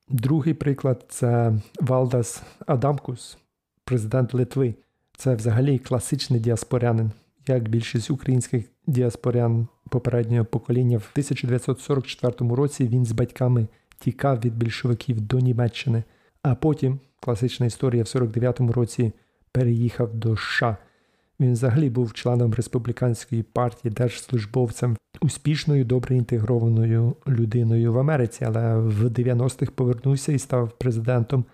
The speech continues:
Литви. І ці люди приклали неймовірних зусиль для того, щоб зробити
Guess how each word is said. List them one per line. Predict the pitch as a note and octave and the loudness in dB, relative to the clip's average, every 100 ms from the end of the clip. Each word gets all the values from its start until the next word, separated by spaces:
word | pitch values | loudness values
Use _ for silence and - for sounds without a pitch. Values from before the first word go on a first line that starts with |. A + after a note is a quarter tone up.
| _ _ _ _ - | _ _ _ _ -6
Литви. | B2+ C3+ - E3+ B2 - | -2 -2 0 0 0 -6
І | D3+ A#2+ A#2 A2+ A2+ A2+ A2 G#2 G#2 _ _ - | -4 -2 0 2 2 4 2 0 -2 _ _ -14
ці | - D3+ | -4 -2
люди | D#3 E3+ | 0 0
приклали | - C#3 - C#3+ C#3 | -2 -4 0 2 4
неймовірних | C3 B2 B2 C#3 C3 A2+ | 4 4 2 2 0 -2
зусиль | A#2 A#2+ - D3 A#2+ | -2 -4 0 0 0
для | A#2 A2+ A#2 | 0 0 0
того, | - C#3 | 0 0
щоб | A#2 - A#2 | 0 -2 -6
зробити | - B2 A2+ C#3 C3+ A#2 | -2 -4 0 -2 0 -4